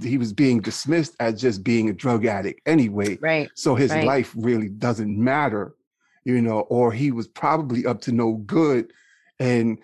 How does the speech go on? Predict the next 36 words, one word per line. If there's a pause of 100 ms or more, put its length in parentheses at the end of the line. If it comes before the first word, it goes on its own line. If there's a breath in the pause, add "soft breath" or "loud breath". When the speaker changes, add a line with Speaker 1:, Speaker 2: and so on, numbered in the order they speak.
(200 soft breath)
Speaker 1:
that's
why
what
happens.
And,
and
let,
let's,
let's
just
say (880)
that, (180)
you
know,
he
did
that,
'cause
I, (180)
I
believe (180)
they
were
saying
that
he
passed
off
a, (140)
a
counterfeit
bill
or
tried
to
Speaker 2:
Mm-hmm.